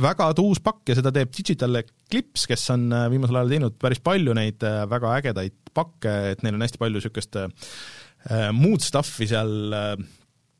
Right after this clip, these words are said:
nende mängude ümber ja siis need mängu-, mängude kontrolli asjad on ka väga head ja seal on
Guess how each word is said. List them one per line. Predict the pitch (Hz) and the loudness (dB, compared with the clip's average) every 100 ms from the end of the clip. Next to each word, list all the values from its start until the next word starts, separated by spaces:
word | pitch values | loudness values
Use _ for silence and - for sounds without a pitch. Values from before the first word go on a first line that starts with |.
| _ - | _ -10
nende | - 110 113 117 | -4 0 2 4
mängude | 123 151 120 113 | 4 4 4 4
ümber | 143 123 113 110 110 110 | 4 4 2 0 0 -2
ja | 107 107 104 101 | 0 0 0 0
siis | 104 | -2
need | 110 120 | -2 0
mängu-, | 131 110 110 | 0 -2 -2
mängude | 139 135 107 | -2 0 0
kontrolli | 107 135 143 113 | -2 0 0 2
asjad | 117 117 104 | 0 0 -2
on | 107 | -2
ka | 151 | 0
väga | 139 123 | 0 0
head | 127 107 | 0 0
ja | |
seal | 110 | 0
on | 113 | -2